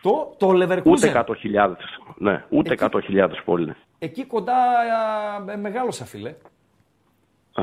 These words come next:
Speaker 2: οπότε γνωρίζεις.
Speaker 1: Δηλαδή η μαμά, η συγχωρεμένη, δούλευε στο εργοστάσιο, στην Bayer. Για να καταλάβεις τώρα.
Speaker 2: Οπότε
Speaker 1: Χίλια,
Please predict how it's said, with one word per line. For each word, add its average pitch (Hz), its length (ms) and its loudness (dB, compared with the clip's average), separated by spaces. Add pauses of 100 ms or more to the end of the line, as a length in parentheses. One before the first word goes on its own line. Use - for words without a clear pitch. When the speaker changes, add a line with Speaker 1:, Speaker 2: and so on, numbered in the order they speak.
Speaker 2:
οπότε 165 500 0
γνωρίζεις. 113 580 0
Speaker 1:
Δηλαδή 156 320 -4
η 180 40 -2
μαμά, 165 680 -2
η 143 100 -14
συγχωρεμένη, 151 880 -6
δούλευε 247 640 -4
στο 277 260 -10
εργοστάσιο, 262 540 -6
στην 175 180 -8
Bayer. 131 300 -2 (3000)
Για 135 120 -6
να 147 100 0
καταλάβεις 139 500 0
τώρα. 120 140 2
Speaker 2:
Οπότε 147 180 2
Speaker 1:
Χίλια, 226 200 2